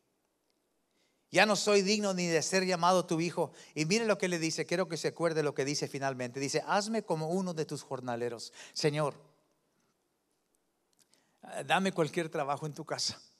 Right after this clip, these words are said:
Cualquier trabajo, pero recíbeme. Y luego dice la palabra, siguiendo en el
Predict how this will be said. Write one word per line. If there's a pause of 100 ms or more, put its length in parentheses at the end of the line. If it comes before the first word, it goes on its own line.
(1600)
Cualquier
trabajo, (840)
pero
recíbeme. (2750)
Y
luego
dice
la
palabra,
siguiendo
en
el